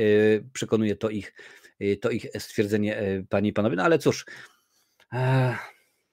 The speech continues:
wszędzie jest kasa, no, ale z drugiej strony musimy ich zrozumieć, bo na przykład, e, popatrzcie, YouTube, nawet jeżeli nie jesteś, e, nie masz włączonej monetyzacji,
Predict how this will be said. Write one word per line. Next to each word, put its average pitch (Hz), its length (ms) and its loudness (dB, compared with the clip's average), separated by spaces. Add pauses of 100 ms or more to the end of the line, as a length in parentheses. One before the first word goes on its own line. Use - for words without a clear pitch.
(1040)
wszędzie 196 220 2
jest 180 140 2
kasa, 160 260 0
no, 143 80 4
ale 147 340 4
z 127 160 -12
drugiej 160 200 4
strony 165 280 2 (640)
musimy 165 280 2
ich 143 80 6
zrozumieć, 143 300 4
bo 117 60 -2
na 131 60 2
przykład, 135 200 -2
e, - 40 -18 (380)
popatrzcie, 110 360 -2
YouTube, 190 440 0 (540)
nawet 151 320 2
jeżeli 147 500 2
nie 131 300 6
jesteś, 131 500 4
e, 135 40 -6 (640)
nie 123 180 2
masz 117 180 4
włączonej 127 440 2
monetyzacji, 117 640 0